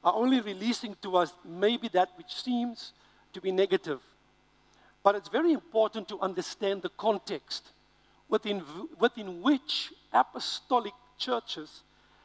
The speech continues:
is supposed to function in the days to come.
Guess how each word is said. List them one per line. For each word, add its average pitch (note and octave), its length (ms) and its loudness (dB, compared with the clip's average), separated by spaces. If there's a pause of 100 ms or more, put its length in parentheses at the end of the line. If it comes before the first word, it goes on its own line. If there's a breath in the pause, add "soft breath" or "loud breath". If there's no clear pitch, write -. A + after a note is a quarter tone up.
(100)
is G3 100 -4
supposed - 440 -2
to F#3 80 -18
function G#3+ 540 -2 (100)
in F#3 100 -6
the E3+ 100 -2
days E3+ 340 -4
to E3 100 -20
come. D#3 260 -4